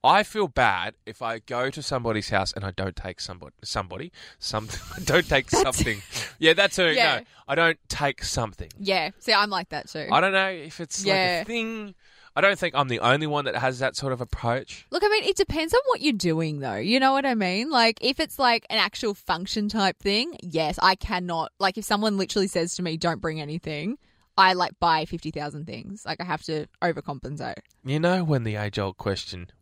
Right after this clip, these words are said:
Speaker 1: or statement is put out there, "Don't bring anything," it's implying, "Bring something!
Speaker 2: Mm-hmm.
Speaker 1: Bring something, anything!"
Speaker 2: And then there's always that one person that falls into the trap of not bringing anything, and your heart just goes out to them.
Speaker 1: Yeah.
Speaker 2: Mm.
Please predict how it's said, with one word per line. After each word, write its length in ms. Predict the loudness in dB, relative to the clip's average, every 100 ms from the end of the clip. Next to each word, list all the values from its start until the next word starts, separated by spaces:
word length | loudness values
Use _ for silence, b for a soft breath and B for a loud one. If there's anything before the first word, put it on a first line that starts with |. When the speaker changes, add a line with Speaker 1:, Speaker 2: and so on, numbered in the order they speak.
| -8
Speaker 1:
or 160 | -6
statement 440 | -4 -2 -2 -4 -10
is 80 | -10
put 180 | -10 -8
out 160 | -8
there, 140 | -10 -6
"Don't 280 | -2 0 2
bring 180 | 0 0
anything," 400 | -2 -4 -10 -8
it's 200 | -6 -4
implying, 440 | -6 2 2 2 6
"Bring 180 | 6 6
something! 400 | 2 4 4 2
Speaker 2:
Mm-hmm. 500 | -4 -6 -8 -10 -14 -6
Speaker 1:
Bring 120 | -4 0
something, 300 | 0 -2 -2
anything!" 340 | 0 0 -4 -12 _
Speaker 2:
And 160 | -4 -2
then 120 | 2
there's 140 | 2 2
always 300 | 2 2 2
that 160 | 0
one 340 | 2 2 2 2
person 400 | 0 0 -2 -6
that 120 | -4
falls 260 | -2 -2 -2
into 200 | -4 -4
the 80 |
trap 240 | -2 -2 0
of 100 | 0
not 220 | 0 0
bringing 320 | -2 -2 -2
anything, 520 | -2 -2 0 -2 -2 -8 b b b 0
and 240 | 2 2
your 200 | 2 2
heart 320 | 2 0 -2 -2
just 220 | -10 -6
goes 260 | -2 -2 -2
out 220 | -4 -4
to 100 | -6
them. 320 | -8 -8 -10 -12 _ _ _ _ _ _ _ _ _ _ _ _ -2
Speaker 1:
Yeah. 280 | 0 0 -4 -16 -16 -10
Speaker 2:
Mm. 180 | -10